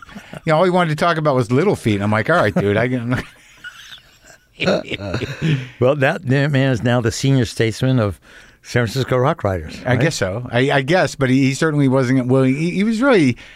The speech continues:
Speaker 2: I, I don't think he knew what the podcast was, but
Speaker 1: Uh-huh.
Speaker 2: he, he thought I was there to blindside him somehow. I'm like, "Look,
Speaker 1: What
Speaker 2: man."
Speaker 1: year was that?
Speaker 2: It's gotta be five or six, maybe two thou-, it was probably two thousand nine, ten,
Speaker 1: Hmm.
Speaker 2: man, twelve, two thousand twelve, two thousand thirteen,
Speaker 1: Really?
Speaker 2: yeah.
Speaker 1: Hmm.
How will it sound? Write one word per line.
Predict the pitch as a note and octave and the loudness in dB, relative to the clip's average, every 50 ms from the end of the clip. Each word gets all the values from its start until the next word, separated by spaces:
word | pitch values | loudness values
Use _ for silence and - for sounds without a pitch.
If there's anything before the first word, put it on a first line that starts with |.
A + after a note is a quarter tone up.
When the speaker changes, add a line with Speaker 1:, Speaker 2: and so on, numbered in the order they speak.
| - - - | -20 -6 -2
Speaker 2:
I, | - F3 F3 | -2 0 0
I | - G3+ | 0 0
don't | A3+ A#3 - | 0 0 0
think | - G3 D3 | 0 0 0
he | C#3+ C3+ | 2 2
knew | C3+ C#3 C#3 | 2 2 2
what | B2 B2+ A#2 - | 2 2 0 0
the | A#2 | -2
podcast | - - A#2 A2+ A2+ G#2 - G#2+ G2 F#2 - | -2 0 0 0 0 0 0 0 0 0 0
was, | A2 A2+ A2+ G#2 F#2 F2+ | 0 0 2 2 0 0
but | D#2+ A2 A2 G2+ | 0 0 0 2
Speaker 1:
Uh-huh. | F#2+ A2 G#2+ G2+ | 2 2 2 2
Speaker 2:
he, | F#2 D#2+ - - - - _ - D3+ | 0 -2 -6 -14 -20 -12 _ -2 -2
he | D3+ | 0
thought | F#3 G#3 F#3 | 2 2 2
I | E3+ | 2
was | D#3+ D3+ B2+ A#2+ | 2 2 2 2
there | C3 C#3 C#3 C3+ | 2 2 2 2
to | A#2+ A2+ A2 G#2 A2 | 2 0 0 -2 -4
blindside | G2+ F2 A2+ A2+ C#3 F3 F3 B2+ - - F#2 F#2 F2 | -4 -2 0 0 2 0 0 0 -2 -2 -4 -4 -6
him | F2 F2 | -6 -6
somehow. | - - E2+ E2+ F2+ F2 F2 | -6 -6 -4 -4 -4 -4 -4
I'm | E2+ F2+ | -2 0
like, | G2 G2+ G2 - - | 0 0 0 0 0
"Look, | F#3 F3+ - | -2 0 0
Speaker 1:
What | A#2 C#3 F#3 | 0 0 0
Speaker 2:
man." | G3+ E3 | 2 2
Speaker 1:
year | D3+ D#3 D#3 | 2 4 4
was | D3 D3 - | 2 2 2
that? | - C#3 C3+ A2 D#2+ - - - - - - - - - - - - - - - _ _ _ _ _ _ _ _ _ - | 0 0 0 -2 -4 -8 -14 -20 -20 -20 -20 -20 -20 -20 -20 -20 -20 -20 -20 -20 _ _ _ _ _ _ _ _ _ -6
Speaker 2:
It's | - | -2
gotta | E3 F3+ F#3+ | 0 0 2
be | D3 C3 | 0 -2
five | - - C#3+ B2+ C#3 C3 | 0 0 0 0 2 2
or | C3+ B2 | 0 -2
six, | - - A#2+ - - - - - - D3+ D3 | -2 -4 -6 -8 -8 -10 -10 -6 -4 -2 0
maybe | C3 C3 D#3 F3 F3+ D3 B2+ A2+ G#2+ - - | 2 2 2 2 2 0 0 0 -2 -4 -10
two | - - C#3 B2 | -6 -4 -2 -2
thou-, | B2 C3 - | -2 -2 -2
it | C3+ C3 | -2 -2
was | C3 C3+ C3 - | 0 0 0 0
probably | - D#3+ E3 D#3+ D#3+ D#3 C#3+ C#3 C3 B2+ B2 | -2 -2 -2 0 0 0 0 2 2 0 0
two | G#2 - - A#2+ | -2 -4 -6 -6
thousand | A2+ G#2 G#2 | -6 -6 -8
nine, | G#2+ G#2+ G#2 | -8 -10 -8
ten, | - B2+ A2 G#2+ | -8 -8 -6 -2
Speaker 1:
Hmm. | A2 D3+ D#3+ | 0 0 0
Speaker 2:
man, | G#3+ A3+ G#3 E3 | 2 0 -2 -2
twelve, | - - C3 B2+ B2+ B2 - | -2 0 2 2 2 2 0
two | - C3+ | -2 -2
thousand | C3 C3+ A#2+ G#2+ | -2 -2 -2 0
twelve, | - B2 A#2 G#2+ | 0 0 0 0
two | - A#2+ | -2 -2
thousand | G#2 A2 G#2+ A2+ D3+ | -2 0 0 2 2
thirteen, | F#3+ G#3 B2 - A#2 A2 G#2+ G2+ | 2 0 0 0 -2 -2 -2 -2
Speaker 1:
Really? | G2 G2 | 0 0
Speaker 2:
yeah. | G2+ C3+ A#2+ | 0 0 0
Speaker 1:
Hmm. | F#2 | -2